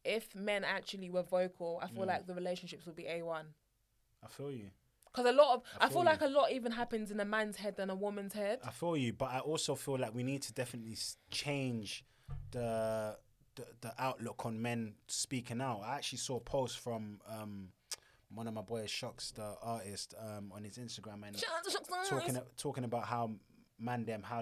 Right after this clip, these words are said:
Speaker 2: it's funny how people always say, "Man them should voice out." But then when we do voice out, we're, we become memes. And then he gave various examples of,
Speaker 1: That's not
Speaker 2: um,
Speaker 1: nice.
Speaker 2: of,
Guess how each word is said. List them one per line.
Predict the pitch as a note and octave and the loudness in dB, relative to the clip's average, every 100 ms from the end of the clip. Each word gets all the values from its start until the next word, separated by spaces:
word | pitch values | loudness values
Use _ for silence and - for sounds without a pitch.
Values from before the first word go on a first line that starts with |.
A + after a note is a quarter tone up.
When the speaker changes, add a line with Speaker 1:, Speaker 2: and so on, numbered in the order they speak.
| A2+ | -6
Speaker 2:
it's | G2+ | -10
funny | - C3+ C3 | -6 -2 -2
how | A#2 A#2 A2 G2+ _ _ _ _ - | 0 0 -2 -6 _ _ _ _ -10
people | C#3 B2+ | -6 -4
always | A2 A#2+ A#2 | -2 -2 -2
say, | A#2 | -4
"Man | A2 A2 | -4 -4
them | G#2+ | -6
should | G2+ F#2+ | -8 -8
voice | A#2 G#2+ - | -8 -6 -6
out." | G#2+ F2+ | -6 -8
But | F2+ | -12
then | G#2 | -8
when | A2+ A2 | -6 -6
we | G#2 | -4
do | A#2 C3 | 0 0
voice | B2 G#2 - | 0 -2 -2
out, | G#2 F#2+ - | -4 -6 -10
we're, | G2 F#2+ - _ _ _ G#2+ | -12 -12 -14 _ _ _ -14
we | G#2+ | -12
become | G2 - A2+ | -10 -6 -2
memes. | A#2+ B2+ G2 F2+ - _ _ _ - | -2 -4 -6 -10 -16 _ _ _ -12
And | A2 | -10
then | G#2 | -10
he | G2 | -8
gave | A#2+ A2+ F2+ _ - F2 | -4 -4 -6 _ -20 -4
various | A#2+ A#2+ A2 | 0 0 0
examples | G#2 A#2 G#2 G2+ G2+ G2 | -4 -4 -6 -6 -8 -6
of, | G2 | -4
Speaker 1:
That's | G2+ G3+ | -2 0
not | D#3 | 0
Speaker 2:
um, | |
Speaker 1:
nice. | E3 D#3+ D3+ - - | 0 -2 -4 -12 -12
Speaker 2:
of, | G#2 | -10